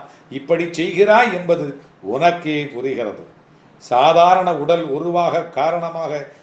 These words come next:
இருந்த நீயே இப்படி அனைத்தையும் நல்லதாக செய்கின்ற பொழுது உனது ஆன்மாவை படைத்த நான் எவ்வளவு எச்சரிக்கையாக நடந்து கொள்ள வேண்டும்?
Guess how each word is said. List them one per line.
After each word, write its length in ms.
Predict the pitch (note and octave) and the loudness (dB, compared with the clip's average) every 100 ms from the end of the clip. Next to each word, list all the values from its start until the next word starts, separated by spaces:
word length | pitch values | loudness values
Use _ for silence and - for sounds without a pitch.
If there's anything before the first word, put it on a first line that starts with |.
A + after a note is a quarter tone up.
| _ G#2 | _ -10
இருந்த 320 | D3+ E3+ D#3 | -8 -6 -6
நீயே 460 | C#3 F3 F3+ E3 D3+ C3 - _ _ - | -6 -10 -8 -6 -4 -6 -12 _ _ -12
இப்படி 380 | D3+ D#3+ D3+ D3 | -10 -2 -2 0
அனைத்தையும் 640 | B2 E3+ E3+ - D#3 D3+ C#3+ - - - - | -2 -2 -2 -2 -2 -2 -6 -16 -20 -20 0
நல்லதாக 560 | B2+ C3+ D3+ E3 F3 F3 - | 2 4 4 6 4 2 -2
செய்கின்ற 420 | D3+ D#3 D#3+ D3+ | -4 -4 -4 -2
பொழுது 380 | B2 D3+ D3+ C3 G#2+ - _ _ - | -2 -2 -2 -4 -4 -12 _ _ -8
உனது 280 | B2 C#3+ D3+ | -6 0 2
ஆன்மாவை 540 | C3+ F3+ F#3+ F#3 F3+ F3 | 2 0 2 4 4 0
படைத்த 500 | - C#3 D#3+ - D#3 C3 A#2 | 0 0 0 -2 -2 -2 2
நான் 320 | D3 D3 - - - _ _ B2 | 4 4 2 -6 -20 _ _ -2
எவ்வளவு 440 | D3 D#3 F#3+ F#3+ F#3 - | -2 2 2 2 0 -6
எச்சரிக்கையாக 880 | D3+ F3 F#3+ G3 F#3 F#3+ G3 F3 F3 | -6 0 0 0 -4 -6 -4 -2 -2
நடந்து 340 | D#3 F3+ F#3 | -2 -2 0
கொள்ள 200 | E3 F3 E3 | 0 0 -2
வேண்டும்? 400 | E3+ E3+ E3+ | -4 -8 -12